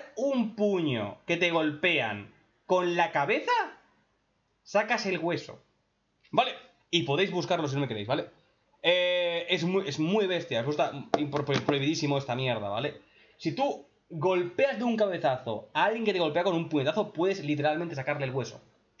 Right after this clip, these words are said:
Le vas a joder más el brazo que el, que el, que la mano. Pero claro, como el tío es un puto virgen de mierda, no tiene ni puta idea, lo único que está haciendo es bloquear, bloquear, bloquear, y lo que está haciendo es como si, si él golpease un,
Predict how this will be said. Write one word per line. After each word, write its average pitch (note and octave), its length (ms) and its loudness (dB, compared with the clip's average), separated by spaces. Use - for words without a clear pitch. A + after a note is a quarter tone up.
Le D#3 160 4
vas A3 100 2
a - 20 -10
joder A3+ 200 2
más D#3 280 -2
el D3+ 160 2
brazo B3+ 440 0
que E3 100 0
el, D#3 340 -2
que D#3 100 -2
el, D3+ 240 -2
que D3 80 0
la D3 80 2
mano. D#3+ 280 -2
Pero A#3 80 4
claro, C4+ 140 2
como D3 100 0
el E3 60 -2
tío C4 60 0
es C4 60 0
un A#3 140 2
puto F#3 180 2
virgen E3+ 260 2
de D3 80 2
mierda, D#3+ 160 2
no C3 80 2
tiene E3 160 2
ni D3 40 0
puta D3 140 0
idea, D#3+ 160 2
lo D#3 60 -2
único F#3 100 0
que F#3+ 60 -2
está G3 100 -4
haciendo G3 160 0
es C#3+ 40 -8
bloquear, C#3+ 380 2
bloquear, D#3+ 300 2
bloquear, F3 480 0
y F3+ 60 4
lo F#3+ 80 4
que G3+ 60 0
está G#3 40 -2
haciendo B3 140 0
es A#3 60 0
como G#3 120 0
si, F#3+ 140 0
si F#3 200 0
él G#3 120 2
golpease G3+ 360 0
un, D#3 140 0